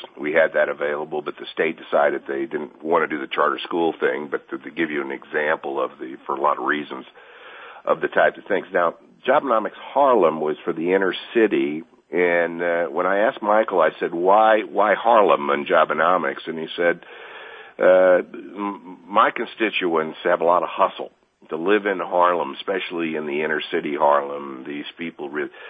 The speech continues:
and your whole idea of creating micro businesses, uh, and, and getting somebody through a Jobonomics boot camp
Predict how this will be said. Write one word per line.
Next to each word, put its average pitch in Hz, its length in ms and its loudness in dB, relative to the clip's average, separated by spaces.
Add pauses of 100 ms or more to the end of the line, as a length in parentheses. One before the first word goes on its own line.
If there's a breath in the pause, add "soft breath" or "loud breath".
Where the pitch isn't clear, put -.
(160 loud breath)
and 78 160 -8
your 113 160 0
whole 120 260 2
idea 90 580 2
of 78 120 -8
creating 80 500 -2
micro 80 460 0
businesses, 71 760 -4 (260)
uh, 71 540 2
and, 71 420 -2
and 73 220 -6
getting 87 300 0 (120)
somebody 80 560 -2 (520 loud breath)
through 92 200 2
a 80 60 0
Jobonomics 82 840 0 (100)
boot 87 300 -6
camp 69 340 -6